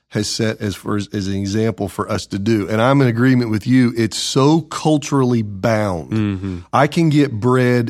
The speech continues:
Speaker 1: and grape juice anywhere. I can get water and baptize anywhere. Those are things that are not culturally bound. Those are elements, food elements, and, and an element, natural
Speaker 2: Mm-hmm.
Speaker 1: element that God uses.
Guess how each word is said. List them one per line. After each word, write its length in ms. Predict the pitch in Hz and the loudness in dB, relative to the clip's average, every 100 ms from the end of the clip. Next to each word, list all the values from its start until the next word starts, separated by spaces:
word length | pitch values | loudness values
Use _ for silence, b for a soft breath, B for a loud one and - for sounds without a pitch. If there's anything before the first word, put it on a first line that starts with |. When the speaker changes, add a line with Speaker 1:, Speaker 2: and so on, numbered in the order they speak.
| - | -2
Speaker 1:
and 160 | 101 | -2
grape 320 | 98 110 110 - | 0 0 0 -2
juice 560 | 95 95 95 - - _ _ _ _ _ _ _ - | -4 -2 -4 -10 -16 _ _ _ _ _ _ _ 0
anywhere. 760 | 123 123 101 95 69 52 - _ _ _ _ | 2 2 0 -2 -6 -12 -18 _ _ _ _
I 160 | - 120 | 0 0
can 200 | 131 123 | 2 0
get 240 | 117 120 110 | 2 0 0
water 500 | 104 117 123 113 104 | 0 4 4 4 0
and 160 | 98 | 0
baptize 580 | 110 117 - 110 98 95 113 | 0 0 -2 -4 -4 -4 -4
anywhere. 480 | 107 101 87 76 95 | -2 -2 -4 -8 -2
Those 280 | 113 131 | 0 2
are 100 | 139 | 0
things 520 | 127 131 123 120 120 104 | 0 0 0 2 0 -2
that 120 | 101 | -2
are 120 | 101 | -2
not 320 | 107 98 - | -2 -4 -6
culturally 540 | - 127 123 120 107 101 | -4 -2 -2 -2 -2 -2
bound. 600 | 104 104 104 101 98 b b b b - | -2 -2 -2 -2 -4 b b b b -2
Those 260 | 113 117 | 0 0
are 220 | 113 101 - | 0 -2 -2
elements, 480 | 110 110 107 110 - | 0 0 0 -2 -4
food 340 | - 117 110 | -2 0 0
elements, 520 | 107 104 101 101 - - | -2 -2 -4 -6 -8 -8
and, 240 | 95 95 - | -6 -6 -8
and 120 | 95 | -6
an 120 | 95 | -4
element, 440 | 104 110 107 104 104 | -2 -2 -2 -2 -2
natural 400 | 104 107 107 104 | -2 0 -2 -2
Speaker 2:
Mm-hmm. 80 | |
Speaker 1:
element 400 | 110 104 104 98 | -2 -2 -4 -4
that 320 | 110 101 - 113 | -4 -4 -6 -4
God 340 | 113 107 98 | 0 0 -2
uses. 520 | 104 107 110 104 98 | -2 0 0 0 -4